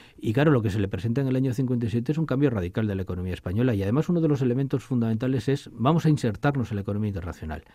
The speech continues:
Y esa inserción necesariamente, eh, conlleva una liberalización que puede tener unas consecuencias políticas. Es decir, el gran problema de Franco es aceptar, eh, que la liberalización económica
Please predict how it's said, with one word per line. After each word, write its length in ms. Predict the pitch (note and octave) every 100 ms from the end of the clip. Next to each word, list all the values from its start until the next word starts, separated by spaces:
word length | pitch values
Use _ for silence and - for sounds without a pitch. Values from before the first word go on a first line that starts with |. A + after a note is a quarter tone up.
| - - - -
Y 140 | D3+
esa 140 | C#3+ F3
inserción 540 | E3 D3+ B2 E3 F3+
necesariamente, 1000 | C3+ B2+ A2 G#2 C3+ D3 C#3 C#3 D#3 D3+ -
eh, 600 | A2 G#2 G2 F#2 F#2+ G2
conlleva 500 | F#2+ F#2+ A#2 B2 D3+
una 240 | C#3 B2
liberalización 800 | B2 A#2+ A#2 G#2 F#2+ G2+ C3 D3
que 140 | - A#2
puede 320 | C3 E3+ C3
tener 340 | G#2 A#2+ C#3+
unas 320 | - A2+ A2+
consecuencias 520 | - G#2+ F#2+ G#2 F2+ -
políticas. 580 | F#2 B2+ G#2+ F2+ F2 - - -
Es 100 | -
decir, 80 | G2
el 100 | F2
gran 280 | B2 D3+
problema 380 | C#3 C#3 C#3 C3
de 120 | B2
Franco 260 | A#2 C3 B2+
es 80 | B2
aceptar, 480 | A2 G2+ - B2+ A#2+ - - - _ -
eh, 280 | G#2 G#2 G#2
que 120 | G#2
la 120 | G2
liberalización 680 | G2 G2 F#2 F2+ G2+ G2 A#2
económica 680 | A#2+ A#2+ B2 B2 A#2 C3+